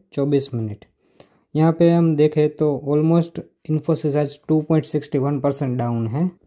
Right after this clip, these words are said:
और इसमें अगर आज होने वाले कारोबार की बात करें, अब तक जो क्वांटिटीज ट्रेड हो चुकी है वो है फिफ्टी एट लाख और जो क्वांटिटीज डिलीवर्ड हुई है वो है सिक्सटी टू परसेंट, यानी कि एक बहुत बड़ी क्वांटिटी इसमें डिलीवर्ड हो चुकी है।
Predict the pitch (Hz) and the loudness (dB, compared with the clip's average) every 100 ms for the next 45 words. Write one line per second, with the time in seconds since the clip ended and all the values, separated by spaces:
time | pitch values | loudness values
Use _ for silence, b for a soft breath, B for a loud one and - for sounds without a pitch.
0 | _ _ _ 143 156 156 175 170 170 165 | _ _ _ 2 2 2 2 4 4 2
1 | 160 165 156 - - 160 160 156 156 147 | 2 0 -2 -8 -6 -2 0 2 2 0
2 | 139 147 147 139 139 127 120 - 123 151 | 0 2 0 0 -2 -2 -4 -4 -4 -2
3 | 165 b b b b b b _ 147 - | -4 b b b b b b _ -4 2
4 | 165 147 165 165 147 151 160 160 160 - | 2 4 2 2 0 2 0 0 -2 -2
5 | - 156 160 151 156 131 - 135 139 135 | -2 2 2 2 0 0 -2 -2 0 2
6 | 147 156 147 143 - 143 143 143 135 147 | 2 2 0 -4 0 2 2 0 -2 -2
7 | 147 143 139 147 139 135 151 165 156 - | -2 -2 0 0 0 -2 -2 -2 -4 -4
8 | 147 170 165 135 123 113 104 b b b | 2 4 6 4 2 -2 -6 b b b
9 | 147 151 151 139 - 165 160 165 160 139 | 0 0 0 -4 -4 -4 0 2 2 0
10 | 135 120 113 127 143 147 143 147 151 147 | -4 -6 -6 -4 -4 -4 -2 0 0 -2
11 | 127 143 156 139 139 147 147 139 143 143 | -2 2 2 2 0 0 0 -2 -2 0
12 | 135 131 139 170 170 143 131 139 139 131 | -2 -2 -2 -2 -2 -6 -2 4 4 4
13 | 123 135 131 - 113 107 | 0 -4 -6 -10 -10 -10